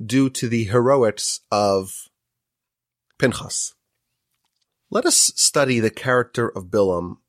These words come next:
a little bit deeper. The first time Bilam makes an appearance in the Torah and the text of Scripture is our Parsha. However, the earliest thing we know about Bilam from the Midrash or from the Talmud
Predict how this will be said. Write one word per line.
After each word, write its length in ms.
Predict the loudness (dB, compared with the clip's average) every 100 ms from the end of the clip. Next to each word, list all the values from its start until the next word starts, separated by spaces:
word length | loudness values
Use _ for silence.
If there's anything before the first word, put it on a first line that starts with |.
| -8
a 40 |
little 200 | -4 -2
bit 500 | 0 -2 -2 -6 -14 -16 _ -8
deeper. 460 | -8 -6 -10 -10 _ _ _ _ _ _ _ _ _
The 60 | -2
first 220 | 0 4
time 340 | 4 4 2 -4
Bilam 440 | -8 2 6 6 4
makes 240 | 2 0
an 40 | -2
appearance 600 | 2 2 2 -2 -6 -4
in 80 | -4
the 40 | -4
Torah 380 | 2 4 4
and 100 | 2
the 60 | -2
text 460 | -6 -2 -2 -2 -6
of 80 |
Scripture 600 | -4 0 0 0 -2 -2 -6 _ _ _ _
is 420 | 2 4 2 -2 -6
our 320 | 0 4 4 2
Parsha. 540 | -2 -4 -2 -4 -4 _ _ _ _ _ _ -20 -12
However, 480 | -4 0 0 2 0
the 180 | 0 -2
earliest 680 | 0 0 0 0 0 0 -2
thing 180 | 0 2
we 80 |
know 200 | 2 2
about 340 | 2 2 0 0
Bilam 520 | 0 2 2 0 -4 _
from 280 | -4 0 0
the 100 | 0
Midrash 580 | 2 0 2 2 2 -2
or 40 |
from 160 | -6 -6
the 80 | -6
Talmud 720 | -2 0 2 4 2 0